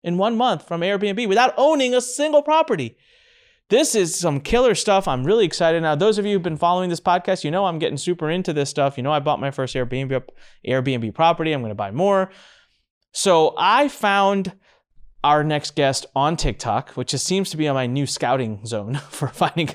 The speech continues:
great people that are brilliant and doing brilliant things. Hit him up. He messaged me back in, like, an hour. I was like, "Hey, I wanna have you on my podcast."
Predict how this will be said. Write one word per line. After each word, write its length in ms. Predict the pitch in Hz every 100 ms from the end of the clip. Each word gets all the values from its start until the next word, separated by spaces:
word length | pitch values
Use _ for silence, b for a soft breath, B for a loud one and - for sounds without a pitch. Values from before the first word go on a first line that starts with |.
| -
great 340 | - 151 -
people 240 | 151 -
that 120 | 123 117
are 100 | 110
brilliant 360 | 117 131 131
and 140 | 113 113
doing 220 | 127 113
brilliant 280 | 127 117 113
things. 300 | 196 240 - B B B B B -
Hit 120 | 160
him 140 | 165
up. 360 | 196 233 - _ -
He 120 | 139
messaged 380 | 139 139 147 151
me 80 | 131
back 320 | 117 123 131
in, 100 | 117
like, 240 | 107 101 -
an 100 | 127
hour. 400 | 117 127 120 98
I 60 | 101
was 140 | 110
like, 100 | 117
"Hey, 80 | 139
I 60 |
wanna 160 | 123 127
have 100 | 123
you 80 | 117
on 40 |
my 80 | 110
podcast." 580 | 98 131 117 120 110